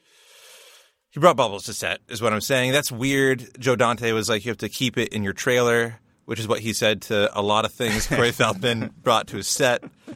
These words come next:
Speaker 1: Um, and
Speaker 2: Ah, that's, you know, you shouldn't be so hard on Corey Feldman because we know that he was suffering through, like, terrible abuse and shit.
Speaker 1: Yeah, I know. That's
Speaker 2: And
Speaker 1: also really hard.
Speaker 2: he's done some, like, really laughable things. I'm talking about Corey's Angels.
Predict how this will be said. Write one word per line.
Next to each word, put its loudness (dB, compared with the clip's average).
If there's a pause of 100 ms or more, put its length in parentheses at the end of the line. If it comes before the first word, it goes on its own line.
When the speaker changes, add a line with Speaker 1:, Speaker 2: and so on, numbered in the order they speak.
(140)
Speaker 1:
Um, 2 (760)
and 4
Speaker 2:
Ah, 6
that's, -2 (140)
you -2
know, 4
you -6
shouldn't -2
be 0
so 4
hard 6
on 0
Corey 2
Feldman 0
because -4
we -2
know 4
that 0
he 0
was 0
suffering -2
through, -4
like, -4
terrible -2
abuse -6
and -6
shit. -10 (380)
Speaker 1:
Yeah, 4
I 0
know. 0
That's 0
Speaker 2:
And 6
Speaker 1:
also -4
really -4
hard. -6
Speaker 2:
he's -6
done 2
some, -2
like, 2
really 2
laughable 2
things. 0 (200)
I'm -4
talking 2
about 0 (100)
Corey's 2
Angels. -2